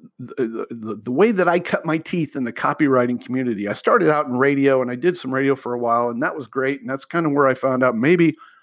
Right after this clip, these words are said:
this is something I could do, but it was in catalog. It was in catalogs that I really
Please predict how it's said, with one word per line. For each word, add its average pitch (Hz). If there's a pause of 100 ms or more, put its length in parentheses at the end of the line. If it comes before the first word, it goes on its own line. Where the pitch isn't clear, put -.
(120)
this -
is 127
something 127
I 120
could 110
do, 147
but 123
it 139
was 143
in 113
catalog. 113 (600)
It -
was 147
in 151
catalogs 123
that 107
I 104
really 131